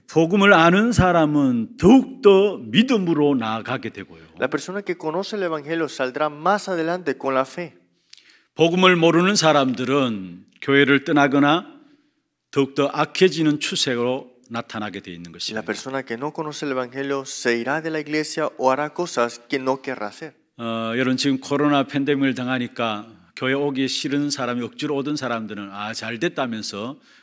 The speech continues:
Speaker 1: 그냥 이렇게 안주해버리고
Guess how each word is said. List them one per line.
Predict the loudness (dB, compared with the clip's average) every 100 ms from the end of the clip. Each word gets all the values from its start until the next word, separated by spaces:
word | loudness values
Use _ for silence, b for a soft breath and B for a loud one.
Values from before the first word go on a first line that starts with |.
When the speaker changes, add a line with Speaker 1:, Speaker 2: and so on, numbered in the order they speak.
| b
Speaker 1:
그냥 | -6 -2 -2 -4 -6
이렇게 | -10 -6 -4 -4 -6 -12 _
안주해버리고 | -10 -6 -2 -2 0 -2 -2 -4 -4 -8